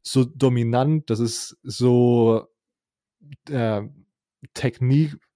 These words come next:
mäßig auf einem so hohen Level. Also das ist wirklich einfach Defensive Football Porn. Und wer auf die andere Seite des Footballspiels auf Offense, da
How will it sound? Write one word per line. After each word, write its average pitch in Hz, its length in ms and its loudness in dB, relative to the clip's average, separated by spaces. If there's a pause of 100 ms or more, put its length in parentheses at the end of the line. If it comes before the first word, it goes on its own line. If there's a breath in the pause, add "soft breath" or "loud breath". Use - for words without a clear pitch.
(280)
mäßig 131 760 0 (120)
auf 127 240 -2
einem 120 140 0
so 117 260 2
hohen 131 220 2
Level. 123 340 2
Also 113 160 -2
das 113 100 -4
ist 120 60 -12
wirklich 123 300 -2
einfach 120 360 -4 (400 loud breath)
Defensive 139 440 -2
Football 147 380 0
Porn. 143 460 0 (140)
Und 113 240 -6
wer 110 480 -2 (140)
auf 123 200 -4
die 120 240 -2
andere 131 240 0
Seite 120 200 -2
des 117 120 -6
Footballspiels 113 540 -4
auf 113 220 -6
Offense, 117 400 -4
da 104 340 -4